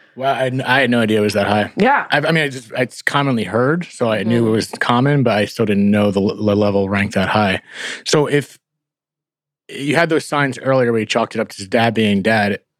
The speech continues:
Speaker 1: is there anything people ca-, if you do get those signs earlier, is there, is it, can you stop it? Can you do anything?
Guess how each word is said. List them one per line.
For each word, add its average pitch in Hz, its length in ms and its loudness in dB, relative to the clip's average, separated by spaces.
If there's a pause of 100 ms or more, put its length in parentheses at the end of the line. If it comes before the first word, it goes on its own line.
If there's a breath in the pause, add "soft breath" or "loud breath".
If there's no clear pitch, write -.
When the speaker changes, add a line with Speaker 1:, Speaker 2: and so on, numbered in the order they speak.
Speaker 1:
is 113 200 -2
there 143 340 2
anything 139 440 -2
people 123 240 -2
ca-, - 200 -8
if - 120 -12
you 127 60 2
do 131 160 2
get 139 140 2
those 127 140 0
signs 117 300 2
earlier, 156 400 2
is 113 160 0
there, 117 320 2 (140)
is 113 160 -2
it, 110 180 -2 (100)
can 123 120 0
you 113 80 4
stop 123 400 0
it? 151 120 0
Can 131 120 -2
you 107 60 4
do 131 100 4
anything? 202 460 2